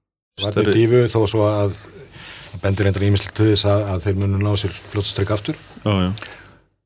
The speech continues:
Speaker 2: Eins og eru alveg örugglega forsendur til hér líka.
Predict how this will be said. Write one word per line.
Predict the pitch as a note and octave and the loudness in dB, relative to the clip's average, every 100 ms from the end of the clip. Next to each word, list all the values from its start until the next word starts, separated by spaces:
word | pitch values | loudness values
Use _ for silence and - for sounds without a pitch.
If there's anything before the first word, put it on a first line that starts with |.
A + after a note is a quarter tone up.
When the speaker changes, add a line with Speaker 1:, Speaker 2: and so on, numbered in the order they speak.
| - | 0
Speaker 2:
Eins | A#2 B2+ - | 2 4 4
og | A2+ | 4
eru | A#2+ A2 A#2 A2 - G#2 - - - | 6 4 2 -2 -12 -16 -16 -16 -8
alveg | A2 A2+ A#2 C#3 | 0 4 8 8
örugglega | D#3 C3+ A2+ G#2+ G2+ | 6 4 2 2 0
forsendur | - C3 - A2 | 0 0 0 -2
til | - A2 | 0 2
hér | A2+ B2 | 2 2
líka. | F3 F#3 - | -2 -6 -8